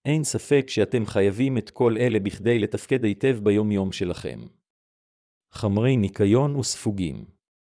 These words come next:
שמירה על מרחב מגורים נקי ומאורגן דורשת ציוד מסוים, כמו חומרי ניקיון, כלי ניקיון ועוד.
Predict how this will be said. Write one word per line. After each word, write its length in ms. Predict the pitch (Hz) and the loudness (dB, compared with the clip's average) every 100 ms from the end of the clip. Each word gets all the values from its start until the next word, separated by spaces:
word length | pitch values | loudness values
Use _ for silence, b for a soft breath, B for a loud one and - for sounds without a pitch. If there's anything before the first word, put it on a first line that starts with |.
| _ _ _ _ _ _ | _ _ _ _ _ _
שמירה 440 | - 107 104 147 | -6 -2 0 2
על 80 | 151 | 2
מרחב 480 | 107 98 - 120 101 | 2 0 2 2 2
מגורים 500 | 104 98 98 113 131 | -2 -2 0 0 2
נקי 300 | 113 - 143 | 0 -2 -2
ומאורגן 600 | 120 110 101 104 120 131 | 0 2 0 2 0 2
דורשת 400 | 110 104 139 127 | 0 0 0 -2
ציוד 360 | - 120 131 117 | -4 -2 0 0
מסוים, 520 | 113 - 95 80 69 60 - _ _ _ | -4 -4 -4 -6 -8 -14 -20 _ _ _
כמו 200 | - 104 | -6 -4
חומרי 400 | 90 107 101 113 | -2 -2 0 2
ניקיון, 680 | 104 101 - 98 110 92 90 - _ _ - | 2 0 0 2 2 -2 -8 -14 _ _ -6
כלי 240 | 120 131 | 0 2
ניקיון 520 | 135 110 110 117 143 123 | 0 0 2 2 0 0
ועוד. 400 | 101 92 71 | 0 -2 -8